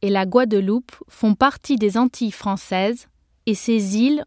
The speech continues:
ont des cultures très diverses en raison d'une histoire marquée par le contact entre des populations d'origines très différentes. Cependant, l'influence française reste importante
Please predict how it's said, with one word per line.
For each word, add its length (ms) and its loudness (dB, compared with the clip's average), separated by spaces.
ont 160 0
des 160 0
cultures 540 -2
très 220 -4
diverses 760 -2
en 140 0
raison 400 2
d'une 220 2
histoire 420 -2
marquée 560 -2
par 240 -4
le 160 -2
contact 720 -2
entre 280 -4
des 140 -2
populations 840 -2
d'origines 680 0
très 220 -6
différentes. 840 -4
Cependant, 800 -2
l'influence 720 0
française 800 0
reste 480 -4
importante 840 -2